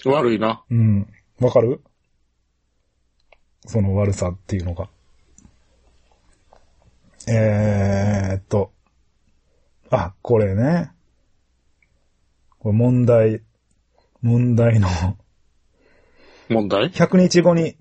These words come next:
Speaker 2: ボムする謎ホルテさん。噂の吉野家の全部乗せ、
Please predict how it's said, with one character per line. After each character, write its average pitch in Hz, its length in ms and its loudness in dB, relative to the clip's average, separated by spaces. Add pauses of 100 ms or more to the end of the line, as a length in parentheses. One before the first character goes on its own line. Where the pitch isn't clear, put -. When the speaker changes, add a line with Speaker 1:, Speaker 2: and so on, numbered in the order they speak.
Speaker 2:
ボ 139 160 4
ム 160 140 2
す 135 100 2
る 123 100 2
謎 131 240 4
ホ 135 80 0
ル 131 120 0
テ 127 80 0
さ 127 100 0
ん。 98 160 -6 (1080)
噂 175 360 2
の 170 160 4
吉 156 220 4
野 180 80 6
家 165 80 4
の 127 80 0
全 156 240 6
部 160 100 4
乗 156 120 2
せ、 156 200 0